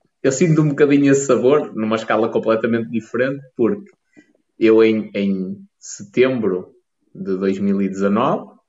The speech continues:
começo a preparar as cenas para, para,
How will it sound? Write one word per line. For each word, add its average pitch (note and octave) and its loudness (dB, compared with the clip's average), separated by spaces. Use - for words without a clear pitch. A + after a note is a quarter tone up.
começo A2 -6
a - -6
preparar A#2+ -2
as A#2 -2
cenas D3+ -6
para, C#3 -4
para, A#2+ -8